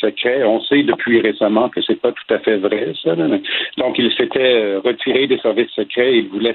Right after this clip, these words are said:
s'amuser avec l'expérience qu'il avait acquise, tout en la transfigurant de manière, euh, caricaturale et somme toute amusante.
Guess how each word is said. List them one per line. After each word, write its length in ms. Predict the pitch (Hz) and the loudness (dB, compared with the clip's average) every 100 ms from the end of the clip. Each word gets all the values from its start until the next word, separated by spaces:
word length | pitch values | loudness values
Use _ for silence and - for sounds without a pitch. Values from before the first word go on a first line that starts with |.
| - | 0
s'amuser 680 | 117 117 120 104 123 120 120 | 0 0 -2 0 2 4 4
avec 260 | 101 98 | 2 0
l'expérience 600 | 113 - - 101 117 123 - | -2 -2 -4 0 2 0 -2
qu'il 160 | 113 | 0
avait 140 | 107 110 | 2 2
acquise, 380 | 98 117 131 127 - - - _ - | 0 -4 -6 -8 -16 -18 -20 _ -2
tout 200 | 147 123 | 0 0
en 60 | |
la 160 | 117 113 | -2 -4
transfigurant 840 | 131 127 - 139 113 117 107 113 | 0 0 -2 -4 0 2 4 2
de 100 | 123 | 2
manière, 500 | 104 101 107 117 113 104 | 0 0 2 0 -2 -2
euh, 240 | 101 92 92 | 0 0 -2
caricaturale 880 | - 107 104 - 110 - 107 113 120 | 0 0 0 -2 -2 0 2 2 2
et 140 | 101 92 | -2 -2
somme 180 | 101 101 | -2 -2
toute 200 | 98 113 | -2 0
amusante. 520 | 107 107 98 104 - | 2 2 2 2 0